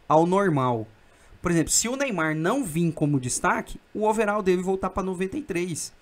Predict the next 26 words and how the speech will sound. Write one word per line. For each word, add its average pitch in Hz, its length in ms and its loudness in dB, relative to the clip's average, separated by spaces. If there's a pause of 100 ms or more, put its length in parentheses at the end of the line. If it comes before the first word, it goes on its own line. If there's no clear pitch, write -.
(400)
Esse 196 260 -2
Vanaquim 220 580 -4
aqui, 226 260 -8
mano, 156 260 -2 (420)
ele 170 160 0
é, 214 80 -2
tipo, 220 500 -6
muito 185 640 -2
baixo 175 360 4
o 175 40 2
overall 156 380 4
dele. 127 280 0 (500)
Então 160 200 -2
ele 233 80 -4
pode 180 320 0
voltar. 175 520 0 (400)
Aí 196 460 0 (260)
vai - 160 2
ser 214 200 0
por 214 160 -6
experiência. 196 840 2 (560)
Se 294 460 2
você 160 600 -2 (440)
quiser, 180 640 -2 (200)
por 165 100 -4
exemplo, 147 300 -2